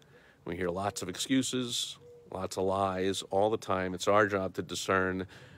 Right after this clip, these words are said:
when people are, uh, harmfully lying, when it's a kind of a white lie, it's not a big deal, when they're lying to themselves, when they're lying to us. We've gotta,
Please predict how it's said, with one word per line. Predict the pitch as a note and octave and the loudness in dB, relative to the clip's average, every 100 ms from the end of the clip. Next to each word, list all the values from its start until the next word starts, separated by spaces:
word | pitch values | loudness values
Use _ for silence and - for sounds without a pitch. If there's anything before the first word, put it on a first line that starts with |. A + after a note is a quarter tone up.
| - - | -18 -4
when | F#2 G2 F#2+ | 0 0 0
people | G#2+ G2+ G2+ F#2+ F#2 - | -4 -4 0 2 2 0
are, | F#2 F2+ F2 F2 F2 - - - _ _ _ - | -2 0 0 0 -2 -6 -16 -20 _ _ _ -14
uh, | D#2+ D2+ C#2 A1+ - | -12 -8 -8 -8 -10
harmfully | - A2+ B2+ D3 D3 C#3+ C#3+ C3+ | 2 8 10 10 6 6 6 6
lying, | C3 C3 C3+ C3 B2+ B2 | 6 6 4 2 0 0
when | F#2 G2 | 2 2
it's | F#2+ - - | 0 -2 -2
a | E2+ E2+ - - - - - - | -2 -2 -10 -20 -20 -20 -20 -10
kind | - G#2+ | -2 -2
of | F2+ | 0
a | |
white | F2+ G#2+ A2 - | 2 4 4 2
lie, | G#2 G#2+ G#2 | 2 4 4
it's | G2+ - | 0 0
not | F2+ | -4
a | F2 | -4
big | F2+ F#2+ | -6 0
deal, | D3 C#3+ C#3+ C#3 C3+ C3 - - - - - | 2 4 4 4 2 -2 -12 -20 -20 -18 -4
when | G2+ G2+ | 0 2
they're | F#2+ | 2
lying | F#2 F#2+ F#2+ | 2 0 0
to | F2+ | -4
themselves, | F2 F2 - D#3+ C#3+ D3 B2+ | -8 0 4 6 4 2 -2
when | F#2 | -6
they're | F#2 | -6
lying | F2 F2+ E2+ | -8 -8 -8
to | - | -4
us. | D#3 D3+ - - - - - - - - - - - | 0 0 0 -6 -6 -8 -14 -20 -20 -20 -20 -20 -12
We've | G2+ G2+ | -8 0
gotta, | A2 A2 G#2 | 4 4 4